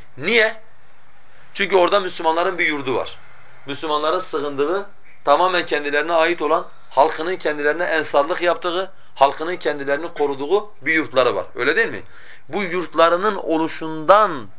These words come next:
dolayı bazen yeniliyorlar, bazen parasız kalıyorlar, bazen aç kalıyorlar, bazen silahsız kalıyorlar. Ama bu yenilgi hiçbir zaman kök kuruması anlamında bir yenilgi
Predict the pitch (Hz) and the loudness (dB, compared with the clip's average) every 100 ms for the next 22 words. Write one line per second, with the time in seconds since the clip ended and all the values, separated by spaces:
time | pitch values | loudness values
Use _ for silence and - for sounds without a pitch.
0 | - 131 139 139 208 233 - - - 123 | -2 6 6 8 4 2 -6 -12 0 4
1 | 151 180 175 175 180 196 190 190 120 131 | 4 4 0 -2 0 2 2 -2 -2 -2
2 | 165 165 165 170 - 175 175 175 175 170 | -2 0 0 0 -6 -4 -2 -2 -2 -2
3 | 127 147 151 190 - 175 175 180 175 127 | -2 -2 -4 -4 -2 -2 2 0 2 0
4 | 160 156 165 160 - - 165 165 156 - | -2 -2 0 0 -2 -6 -2 0 -2 -4
5 | - - - 175 226 269 262 - - - | -12 -10 6 8 8 4 2 -10 -12 -10
6 | - - 185 170 165 160 180 190 175 185 | -6 0 2 2 0 -4 -4 -6 -4 0
7 | 180 202 196 - 196 196 - 147 147 147 | 2 0 -2 4 4 4 -4 -4 0 0
8 | 147 190 - 143 143 143 147 170 170 143 | 0 -2 0 -2 -2 -4 -2 -2 0 -4
9 | 139 139 208 226 | -4 -6 -8 -8